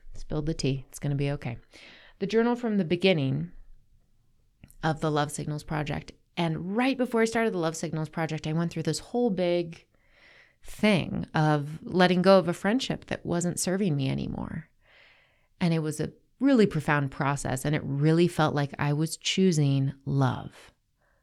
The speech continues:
I was choosing to make room in my life for true kindness and true love.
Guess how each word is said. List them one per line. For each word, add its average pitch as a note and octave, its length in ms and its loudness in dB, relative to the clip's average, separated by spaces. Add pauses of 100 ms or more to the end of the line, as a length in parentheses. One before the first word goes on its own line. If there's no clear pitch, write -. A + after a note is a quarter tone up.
(140)
I D3 160 2
was E3+ 200 2
choosing D3+ 600 0
to D3 140 -4
make C#3+ 320 -2
room D3 260 2
in E3 120 2
my E3+ 160 0
life C3+ 460 -2 (460)
for D#3 160 -2
true E3+ 920 2 (440)
kindness D3+ 880 -2
and C#3 160 -2
true D3+ 500 -4
love. C#3 600 -2